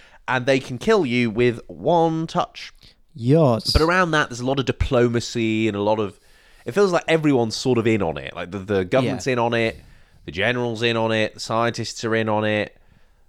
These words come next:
Speaker 1: the criminals are in on it. It's a, it's a great big thing. And I don't think anyone really understands,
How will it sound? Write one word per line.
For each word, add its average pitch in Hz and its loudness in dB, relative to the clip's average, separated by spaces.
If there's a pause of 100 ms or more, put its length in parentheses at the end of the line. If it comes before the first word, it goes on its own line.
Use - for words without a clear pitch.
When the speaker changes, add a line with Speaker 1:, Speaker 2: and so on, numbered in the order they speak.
Speaker 1:
the - -20
criminals 120 0
are 113 2
in 110 0
on 107 2
it. 104 0
It's 110 -4
a, 113 2 (880)
it's 156 -6
a 160 0
great 160 0
big 135 2
thing. 127 0
And 143 2
I 175 4
don't 233 0
think 254 -8
anyone 156 -4
really 175 0
understands, 98 -2